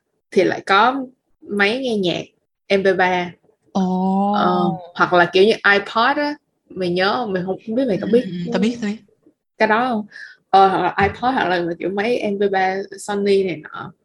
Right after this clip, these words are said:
Speaker 1: Không phải là mấy cái Walkman mà, mà, mà bỏ cái đĩa vô, mà là kiểu máy điện tử này nọ, nhìn rất là xinh, rất là đẹp. Và tao lại không có những cái đó. Ờm, tao nhớ là mẹ tao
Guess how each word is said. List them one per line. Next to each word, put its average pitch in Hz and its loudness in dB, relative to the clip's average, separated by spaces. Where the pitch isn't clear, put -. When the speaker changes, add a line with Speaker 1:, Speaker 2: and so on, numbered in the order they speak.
Speaker 1:
Không 240 4
phải 175 6
là 240 8
mấy 202 0
cái 277 8
Walkman 240 2
mà, 160 -4
mà, 160 -2
mà 160 -4
bỏ 185 0
cái 254 4
đĩa 208 6
vô, 208 2
mà 180 2
là 170 2
kiểu 170 0
máy 214 -2
điện 165 -2
tử - 0
này 233 2
nọ, - -2
nhìn 185 -2
rất 254 2
là 196 0
xinh, - 0
rất 233 -2
là 220 -4
đẹp. 165 -2
Và 175 2
tao 185 2
lại - 0
không - -6
có 254 -2
những 226 -6
cái 214 -2
đó. 208 -4
Ờm, 170 -2
tao 233 6
nhớ 226 6
là 269 6
mẹ 160 -2
tao 208 -2